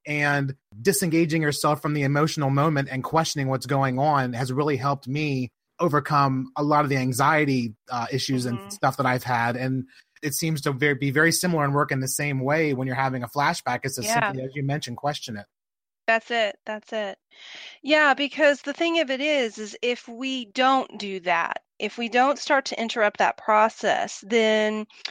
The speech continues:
Speaker 2: the way that the brain works, we have the neurological pathways, and there are, it's like this big highway of, of memories. And so your memories, like, crisscross each other, because every time you have an experience, you're not only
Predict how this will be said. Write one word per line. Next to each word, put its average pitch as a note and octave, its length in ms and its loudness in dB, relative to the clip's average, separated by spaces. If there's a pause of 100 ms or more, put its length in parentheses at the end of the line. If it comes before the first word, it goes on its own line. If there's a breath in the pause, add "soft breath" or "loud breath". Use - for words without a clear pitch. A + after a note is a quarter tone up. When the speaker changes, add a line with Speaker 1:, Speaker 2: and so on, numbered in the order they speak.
(160 loud breath)
Speaker 2:
the A#3 80 0
way B3 400 4
that D4+ 180 4
the A#3+ 120 0
brain G#3+ 520 0
works, G#3+ 400 0
we A3 140 -6
have G3+ 260 0
the G#3 120 -2
neurological G3 720 0
pathways, G3 800 -2
and G3+ 340 -2
there G#3 380 4
are, G3+ 180 6
it's - 160 -4
like G#3 160 2
this G3+ 180 -2
big G3+ 260 2
highway G#3+ 760 0 (120)
of, G3 420 0 (240)
of G3 160 0
memories. A3+ 720 -6 (560 loud breath)
And A3+ 160 2
so A3+ 300 4
your A3 260 0
memories, A#3 580 0
like, G3+ 220 2
crisscross - 960 0
each A3 200 -6
other, G#3+ 300 2
because A3+ 540 -2 (580 loud breath)
every C#4 300 4
time B3+ 360 2
you A#3+ 80 -6
have A3+ 200 0
an G3 120 -4
experience, G#3+ 840 -6
you're A3+ 100 -4
not A#3+ 300 4
only G#3 720 -2